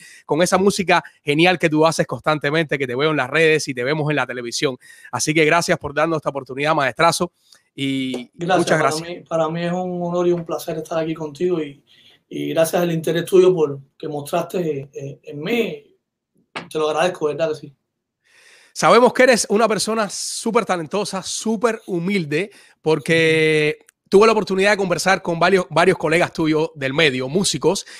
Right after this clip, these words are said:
Speaker 1: y todos venían por la misma línea. "El maestro Arronte, el maestro Arronte, el maestro Arronte".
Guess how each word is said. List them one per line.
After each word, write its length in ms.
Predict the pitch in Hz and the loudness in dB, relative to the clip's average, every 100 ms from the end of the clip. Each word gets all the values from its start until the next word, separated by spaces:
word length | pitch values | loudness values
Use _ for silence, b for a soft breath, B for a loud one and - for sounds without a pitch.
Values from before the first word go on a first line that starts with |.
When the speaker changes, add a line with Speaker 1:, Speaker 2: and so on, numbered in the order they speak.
| B B | B B
Speaker 1:
y 140 | 147 | -4
todos 560 | - 185 196 196 - - | 2 4 6 4 -2 -8
venían 500 | 147 156 175 208 190 | -2 0 4 2 2
por 120 | 180 | 0
la 100 | 151 | 0
misma 280 | 175 175 156 | 0 0 0
línea. 420 | 147 127 110 - - | -2 -6 -10 -14 -8
"El 140 | 151 | -4
maestro 340 | 143 175 175 | 2 2 4
Arronte, 320 | 156 165 151 143 | 4 4 2 0
el 80 | |
maestro 340 | 139 156 - 165 | 0 0 2 2
Arronte, 300 | 160 156 143 | 2 2 0
el 80 | 139 | 0
maestro 320 | 143 165 160 | 0 2 2
Arronte". 420 | 151 156 127 123 | 2 0 -2 -8